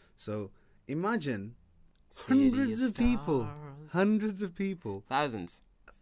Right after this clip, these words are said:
Speaker 1: thousands of people,
Speaker 2: Hundreds of thousands on
Speaker 1: hundreds
Speaker 2: I M D B.
Speaker 1: of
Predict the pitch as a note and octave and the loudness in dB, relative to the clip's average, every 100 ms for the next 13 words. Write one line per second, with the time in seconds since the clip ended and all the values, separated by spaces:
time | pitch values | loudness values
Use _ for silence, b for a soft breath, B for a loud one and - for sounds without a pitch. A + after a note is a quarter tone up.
0 | - D3+ E3 G3 F#3 F3+ D#3+ - A2+ G2+ | -4 0 2 2 0 -2 -6 -6 -8 -8
1 | F2 F#2 - E3+ C#3 C3 D3 C3+ C3 G#2+ | -14 -10 -4 -4 -4 -6 -2 -2 -2 -8
2 | G#2 F#2 - G#3 B3 A3+ A#3+ G#3 G3+ E3+ | -8 -6 2 4 6 4 2 -4 -6 -12